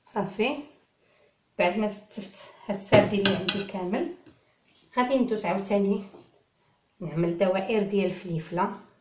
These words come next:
هكا من الفوق. المهم، ستف الخضيره كل واحد ي-،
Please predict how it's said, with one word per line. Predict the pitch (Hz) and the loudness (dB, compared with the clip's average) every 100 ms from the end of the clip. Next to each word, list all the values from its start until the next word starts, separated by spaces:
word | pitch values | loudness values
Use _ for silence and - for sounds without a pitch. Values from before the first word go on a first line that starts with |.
| _ _ _ _ _ _ _ _ _ _ - | _ _ _ _ _ _ _ _ _ _ -14
هكا | 202 - - | -14 -14 -10
من | 180 165 | -6 -6
الفوق. | 160 - 160 156 - - - _ _ _ _ _ _ _ _ _ _ _ _ _ _ _ _ _ _ _ _ _ _ _ - - - _ _ - - _ _ _ _ _ _ 285 | -6 -8 -6 -6 -8 -18 -20 _ _ _ _ _ _ _ _ _ _ _ _ _ _ _ _ _ _ _ _ _ _ _ -20 -20 -20 _ _ -20 -20 _ _ _ _ _ _ -6
المهم، | 294 233 202 | -2 0 -2
ستف | 196 - - | -4 -10 -10
الخضيره | - 202 208 202 | -10 -2 0 0
كل | 202 214 | 0 0
واحد | 202 202 190 208 | 0 -2 -8 -4
ي-، | 175 165 | -4 -4